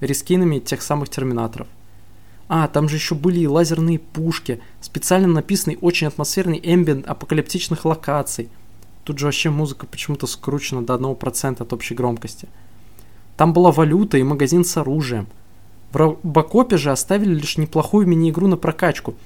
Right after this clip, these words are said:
где надо комбинировать многоугольники. Блин, это интереснее самого геймплея.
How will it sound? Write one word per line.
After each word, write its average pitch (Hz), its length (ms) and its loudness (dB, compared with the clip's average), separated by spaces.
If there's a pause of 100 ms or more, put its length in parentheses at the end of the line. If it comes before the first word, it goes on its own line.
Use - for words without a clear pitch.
(140)
где 131 160 -4
надо 151 180 2
комбинировать 151 640 2
многоугольники. 135 760 -2 (1000)
Блин, 135 180 0
это 127 120 -2
интереснее 139 440 -2
самого 139 300 -4
геймплея. 135 480 -2